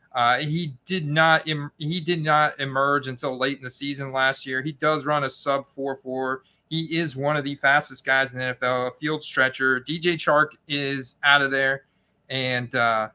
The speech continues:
and Jameson Williams' role is just gonna grow in, immensely this year, and he's such a good perimeter weapon, and he's gonna be fully healthy,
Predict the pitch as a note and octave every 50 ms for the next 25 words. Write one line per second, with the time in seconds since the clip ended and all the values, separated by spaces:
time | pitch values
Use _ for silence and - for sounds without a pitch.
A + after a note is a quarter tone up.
0 | _ _ _ _ _ _ _ _ _ _ _ - C3 C3 B2 A#2+ A#2 C#3+ D3 E3
1 | F3 E3+ E3 - E3 C3+ C3 D3 D3 D3 C#3+ C#3 B2+ - - C3+ C3+ C#3 C#3+ C#3+
2 | C#3+ C#3+ B2 A2+ B2 C3 B2 - - C#3 B2 A#2+ A#2 B2 - _ _ _ - -
3 | _ _ _ - C#3 - - C#3 B2+ C3+ C#3+ C#3 C#3 C#3 C#3 C3+ C3 B2+ - -
4 | C#3 C#3 C3+ - - C3 C3 C3 C#3+ D3 C#3 D3 C#3+ - - - D3 C#3 C3+ B2
5 | C3 C3 C3 - - C#3 C#3 C3+ C3+ B2+ B2+ B2+ B2 B2 B2+ B2 C3 C3 C3+ C3
6 | - - - - F3 D3 C#3+ - D3+ B2 C3 C3+ C3 - - C#3+ C#3 C3+ C#3 B2
7 | A#2+ A2+ A2 A#2 B2+ C3+ C3+ D#3+ D#3 D#3 D#3 _ _ _ - B2 C3 B2+ B2+ C3+
8 | C3+ C3+ B2 B2+ B2 - D3 C#3 C#3 C3 A#2+ C3 C3+ C#3 D3 - F#3 F3+ F#3 F#3+
9 | -